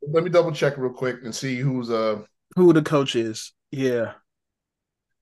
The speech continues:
Speaker 1: But, uh, like I said, I mean, but the depth that they have now, I, I feel bad for Monty, kinda giving a bad rap. Um, I mean, but whatever it was, 'cause, I mean, he came up in Detroit. I mean, Detroit's in a rebuild, and I think Monty's the,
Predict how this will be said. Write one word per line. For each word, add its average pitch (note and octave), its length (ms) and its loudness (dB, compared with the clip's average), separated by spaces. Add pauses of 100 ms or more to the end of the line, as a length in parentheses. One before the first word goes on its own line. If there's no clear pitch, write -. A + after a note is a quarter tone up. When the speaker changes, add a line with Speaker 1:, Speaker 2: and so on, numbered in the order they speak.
(3500)
Speaker 1:
But, B2 140 0
uh, A#2 280 4 (120)
like C3+ 100 2
I - 20 4
said, C#3 180 0
I - 20 -6
mean, C3+ 100 -4
but C3 120 -4
the B2+ 60 -6
depth D#3 320 2
that F3 80 -2
they E3 140 0
have D3+ 300 4
now, B2 260 0
I, B2 300 -4
I - 40 -10
feel F#3 120 4
bad D3 500 2
for B2+ 120 -6
Monty, B2 580 -2 (420)
kinda C#3+ 180 0
giving C3+ 280 -2
a A2+ 40 -4
bad B2+ 360 2
rap. C3+ 340 0
Um, C3+ 240 -6
I D#3+ 60 -6
mean, E3+ 160 -2
but E3+ 140 -4 (180)
whatever F#3 320 6
it B2+ 80 4
was, C3+ 180 0
'cause, C3+ 100 2
I B2+ 60 0
mean, C3 80 -2
he F#3 80 -4
came D#3+ 220 0
up C#3+ 120 0
in B2 60 -10
Detroit. G#2+ 360 -12 (120)
I G#2 60 -6
mean, A2+ 140 -6
Detroit's D3+ 320 0
in D#3+ 40 0
a D3 60 2
rebuild, D3 380 0
and C3+ 80 0
I C3+ 60 0
think C3 160 -4
Monty's C3+ 300 -2
the, A#2+ 180 -8